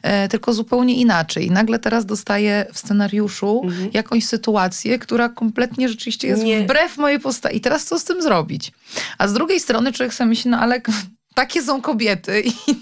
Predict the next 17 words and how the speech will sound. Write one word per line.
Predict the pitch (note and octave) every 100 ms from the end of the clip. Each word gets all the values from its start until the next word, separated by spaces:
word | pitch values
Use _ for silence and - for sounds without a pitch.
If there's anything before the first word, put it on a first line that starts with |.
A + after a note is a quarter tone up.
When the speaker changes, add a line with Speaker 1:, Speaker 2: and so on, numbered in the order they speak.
| - -
Speaker 1:
no | A#3+
nigdy | C4 C#4+ A#3 D4+
nie | D#4
dogonisz. | D#4 E4 A4+ E4 A3 A3+ - - B3+ - - -
<laughs> | D#4 F4 E4 C4+ -
Więc | A3+ A#3+
to | - D4+
jest, | D#4+ - - A#3
to |
jest | D4 D4
rzeczywiście | C#4+ D4+ C#4+ -
ciekawe. | C4 E4+ D#4 B3+
I | A3
teraz | A#3+ A3+ A3
albo | A#3+ B3 A#3+
tego | C4 A3 G#3+
bronić, | F#3+ F3+ F3 A3+ D#4+ -